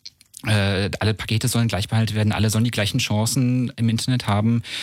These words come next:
Äh, wieder andere sind beim Urheberrecht und so weiter. Also es ist eine breite Themenpalette, die aber in der Summe genommen so eine unglaubliche, ähm, Auswirkung auf uns alle hat und jetzt schon hat, in der Vergangenheit hat und auch in der Zukunft haben wird,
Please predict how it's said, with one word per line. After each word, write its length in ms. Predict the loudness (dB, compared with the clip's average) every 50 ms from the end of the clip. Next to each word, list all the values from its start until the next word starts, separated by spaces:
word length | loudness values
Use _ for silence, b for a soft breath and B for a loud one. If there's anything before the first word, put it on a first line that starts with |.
| B B B B
Äh, 280 | -4 -2 0 0 2
wieder 200 | 0 0 0 0
andere 440 | 0 0 0 0 0 0 0 0 0
sind 180 | 0 0 0 0
beim 180 | 0 0 0
Urheberrecht 540 | 2 2 2 2 2 0 0 0 -2 -2 0
und 100 | 0 0
so 80 | 0 0
weiter. 220 | 0 0 0 0
Also 160 | 0 0 0
es 80 | 0 0
ist 120 | 0 0
eine 100 | 0 -2
breite 380 | 0 0 0 0 0 0 0 -2
Themenpalette, 680 | 0 -2 0 0 0 0 0 0 0 0 0 0 -2 -2
die 160 | -2 -2 -2
aber 320 | 0 0 2 2 2 0 -2 B B B B B B B B
in 140 | -2 0
der 140 | 2 2 2
Summe 400 | 2 2 2 2 2 2 0 0
genommen 580 | 0 0 0 2 2 2 2 2 2 0 -2 -4 -4
so 160 | -2 0 2
eine 140 | 2 2 2
unglaubliche, 1040 | 2 2 2 2 2 2 0 0 0 0 0 0 -2 0 0 2 2 2 2 0 B B B B B B B B
ähm, 600 | -2 0 2 2 2 2 0 0 -2 -4 -8 -12 _ -20 -20 _ _ _ _ _ _
Auswirkung 580 | -2 0 0 0 0 0 -2 -2 -2 0 -2 -2
auf 120 | 0 -2
uns 160 | -2 -2 0
alle 240 | 0 0 2 2 2
hat 180 | 2 0 -2 -4
und 420 | -4 -2 0 0 0 0 -2 -4 -6
jetzt 260 | -2 0 0 0 0 0
schon 200 | 0 0 2 0
hat, 140 | 0 0
in 100 | 0 0
der 80 | 0 0
Vergangenheit 360 | 2 2 2 2 2 2 2
hat 140 | 0 0 0
und 140 | 0 0 2
auch 80 | 2
in 80 | 2 2
der 80 | 2 2
Zukunft 340 | 0 0 0 0 0 0
haben 220 | 0 0 0 2 2
wird, 240 | 0 -2 -2 -6